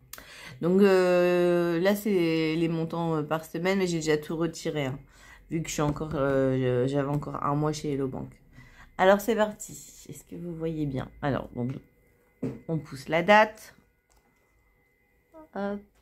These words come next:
voilà. Alors, les courses cette semaine, cinquante. Cinquante, cinquante.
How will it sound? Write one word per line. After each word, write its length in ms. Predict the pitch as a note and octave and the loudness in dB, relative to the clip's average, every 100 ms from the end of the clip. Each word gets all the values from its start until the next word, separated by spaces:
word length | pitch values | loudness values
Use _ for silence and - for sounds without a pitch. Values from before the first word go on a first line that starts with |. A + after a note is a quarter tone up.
| _ _ _ | _ _ _
voilà. 680 | C#3+ C3+ C#3 C#3+ D3 D3 C3+ - _ - - - A2 - - - - | -8 -6 -4 -4 -2 -2 -4 -10 _ -20 -20 -18 -18 -20 -20 -20 -4
Alors, 760 | F4 E4 D3+ C#3 C#3 C#3 C#3 C#3+ - _ _ _ _ _ _ - _ _ _ | 0 4 4 2 0 -2 -4 -8 -18 _ _ _ _ _ _ -20 _ _ _
les 180 | D4 E4 | 0 0
courses 320 | - D4+ D4 | 4 2 2
cette 320 | - - C4 - | -4 0 0 2
semaine, 420 | C4+ C4+ C#4 C#4+ | 4 6 6 4
cinquante. 760 | - D#4+ D4+ C4 B3 - - - - - - - - - - - | 2 0 2 0 -2 -8 -14 -14 -18 -20 -20 -20 -20 -20 -20 -6
Cinquante, 560 | C4 C4 B3+ B3+ B3 A3+ | 0 2 2 0 -2 -6
cinquante. 720 | A3+ A#3+ A3 G#3 F#3 F#3 - | -2 -2 -2 -2 -4 -6 -6